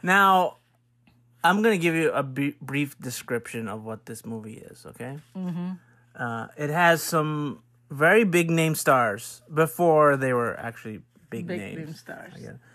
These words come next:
Speaker 2: Mm-hmm.
Speaker 1: Uh, Naomi Watts. Right after this movie, she did King Kong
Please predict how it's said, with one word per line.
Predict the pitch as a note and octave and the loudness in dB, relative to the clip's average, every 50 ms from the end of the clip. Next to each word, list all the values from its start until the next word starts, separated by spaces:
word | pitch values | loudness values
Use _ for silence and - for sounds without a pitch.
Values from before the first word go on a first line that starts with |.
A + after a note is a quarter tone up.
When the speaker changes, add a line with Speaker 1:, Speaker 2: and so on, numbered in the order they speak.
| _ - | _ -16
Speaker 2:
Mm-hmm. | G3 G3+ G#3 G#3+ - _ - | -12 -12 -12 -12 -14 _ -12
Speaker 1:
Uh, | A#2 A#2 - | -12 -10 -8
Naomi | C#3 D3+ D#3+ E3 F3 F#3+ G3+ A3 A#3 A3+ | -4 -2 0 0 2 2 4 4 6 6
Watts. | G#3 G3 F#3 E3 C#3+ B2+ - - - - - - - - - - - | 8 8 8 8 6 4 2 -2 -6 -8 -8 -8 -10 -12 -16 -16 -6
Right | - D3 D#3+ F3 G3 | 0 4 4 6 6
after | G3+ G3 F#3+ F3+ - F#3 F3 | 6 6 4 4 2 0 0
this | F3+ F3+ E3 - | 0 0 -2 -2
movie, | F3 E3+ E3+ E3 E3 D#3+ D#3 | -2 0 0 0 0 0 -2
she | - - E3 D#3 | -2 -2 -2 -2
did | D3 D3 D3+ C#3+ C#3+ C#3 C3+ B2+ C3 - - | 0 2 2 2 2 2 0 -2 -6 -8 -4
King | F3+ F3 E3+ D#3 | -2 -2 -2 -2
Kong | - D#3 D3 C3 B2 A2+ A2 G#2 - B2 | -2 -2 -2 -2 -4 -6 -10 -14 -14 -16